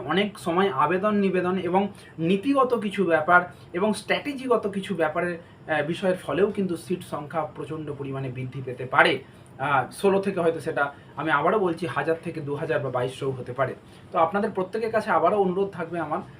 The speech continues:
পশ্চিমবঙ্গ প্রগতিশীল শারীরিক শিক্ষা মঞ্চের একজন, আহ, আহ, সভাপতি হিসেবে যে আপনারা ওই কাজটা শুরু করুন। আমরা একটা কথা জানি যে charity begins at home। তো তাহলে আপনারা যদি ঘর থেকে শুরু করেন,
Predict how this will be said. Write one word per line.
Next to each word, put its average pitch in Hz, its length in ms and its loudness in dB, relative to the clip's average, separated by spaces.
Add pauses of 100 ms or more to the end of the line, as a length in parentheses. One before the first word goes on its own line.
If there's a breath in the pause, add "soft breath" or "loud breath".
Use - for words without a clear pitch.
(160 loud breath)
পশ্চিমবঙ্গ 175 420 0
প্রগতিশীল 185 480 -2
শারীরিক 185 240 0
শিক্ষা 175 220 -4
মঞ্চের 160 280 -2
একজন, 147 240 -6 (240)
আহ, 131 400 -4
আহ, - 320 -6
সভাপতি 180 500 0
হিসেবে 143 380 -4 (300 loud breath)
যে 165 120 2
আপনারা 226 680 2 (100)
ওই 262 240 6
কাজটা 190 400 2
শুরু 185 240 -2
করুন। 139 240 -4
আমরা 165 200 0
একটা - 200 -4
কথা 156 220 -2
জানি 180 200 -2
যে 160 100 0 (100)
charity 190 340 0 (100)
begins 175 320 -4
at 151 260 -4
home। 131 140 -4 (420 loud breath)
তো 196 120 0
তাহলে 175 460 2
আপনারা 175 320 -2
যদি 190 260 -2
ঘর - 260 2
থেকে 220 280 -8
শুরু 175 220 -4
করেন, 139 260 -4